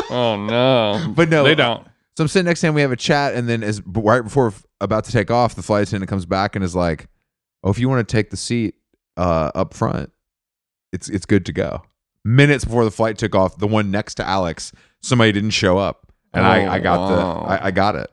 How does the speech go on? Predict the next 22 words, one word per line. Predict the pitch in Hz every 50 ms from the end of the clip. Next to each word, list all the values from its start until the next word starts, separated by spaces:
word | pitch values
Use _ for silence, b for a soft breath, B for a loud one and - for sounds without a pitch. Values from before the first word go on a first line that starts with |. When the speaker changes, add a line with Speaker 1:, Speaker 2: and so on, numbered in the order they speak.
| -
Speaker 2:
So | - 131
Speaker 1:
That | 151 160 147
is | 139 127 123
a | 120 -
Christmas | - 127 113 - - 117 110 -
miracle. | 147 170 214 233 240 220 - 143 120 107 92 101
Speaker 2:
it | 135 139
was | 143 123
a | 147
Christmas | - 160 156 - 127 117 107
miracle. | 107 92 87 82 - - - - _ _ _ _ _ _ _ -
Speaker 1:
And | 139 147
then | 156 151 151 143 139 127 -
Alex | 135 143 147 151 147 139 120 - - - - _ _ _ _
saw | _ - - 170 160 147 139
you. | 139 143 147 156 156 147 139 127
She, | - - 143 135 131 101
she | - - 135 135 127
took | 113 - - 160 -
her | - 139 -
Us | 139 143 - - -
Weekly | 135 151 147 - 147 147 143 139 135 131